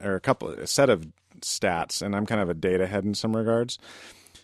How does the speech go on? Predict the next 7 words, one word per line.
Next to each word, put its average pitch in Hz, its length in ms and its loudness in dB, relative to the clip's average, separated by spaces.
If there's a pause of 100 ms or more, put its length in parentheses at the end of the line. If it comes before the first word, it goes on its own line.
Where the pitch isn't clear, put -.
(400)
You 123 160 4
think 165 200 2
about 135 320 8
all 110 240 8
of 113 140 2
the 98 100 4
classic 107 800 -2